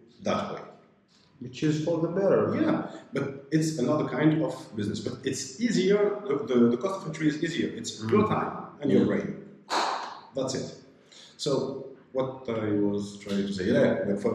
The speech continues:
Speaker 1: for what you, if you don't seek, uh, funding, you can start by communicating to make yourself known, to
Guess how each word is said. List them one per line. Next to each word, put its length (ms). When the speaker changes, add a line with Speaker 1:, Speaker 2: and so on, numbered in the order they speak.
Speaker 1:
for 140
what 140
you, 60
if 340
you 200
don't 180
seek, 580
uh, 240
funding, 440
you 80
can 480
start 460
by 80
communicating 800
to 60
make 300
yourself 380
known, 480
to 220